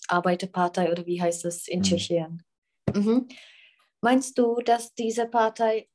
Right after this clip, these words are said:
Speaker 1: äh, oder wieso ist diese Partei nicht verboten? Oder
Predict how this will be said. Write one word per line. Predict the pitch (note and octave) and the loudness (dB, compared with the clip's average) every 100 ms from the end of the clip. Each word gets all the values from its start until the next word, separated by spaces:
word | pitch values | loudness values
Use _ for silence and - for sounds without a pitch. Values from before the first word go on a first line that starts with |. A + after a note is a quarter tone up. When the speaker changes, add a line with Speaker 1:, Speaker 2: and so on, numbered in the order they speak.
| - | -4
Speaker 1:
äh, | G#3 G#3 G3+ G3+ G3+ G3+ G3+ _ _ _ _ _ _ _ _ _ _ _ | -2 0 -2 -4 -8 -10 -16 _ _ _ _ _ _ _ _ _ _ _
oder | - G#3 F#3 - _ _ | -4 -2 -4 -8 _ _
wieso | A3 B3+ G#3+ F#3 | -2 0 2 0
ist | - A3 - | 0 -4 -4
diese | A3 A3 | -2 0
Partei | A3+ G#3+ G#3+ A3 | 0 -2 2 0
nicht | G#3+ G#3+ G#3 G#3 G#3 - - | 0 0 -2 -2 -6 -12 -16
verboten? | - G#3 G#3 G#3 - D#3 D#3 _ _ | -2 2 2 2 -4 -10 -10 _ _
Oder | F#3+ F#3 | -2 -2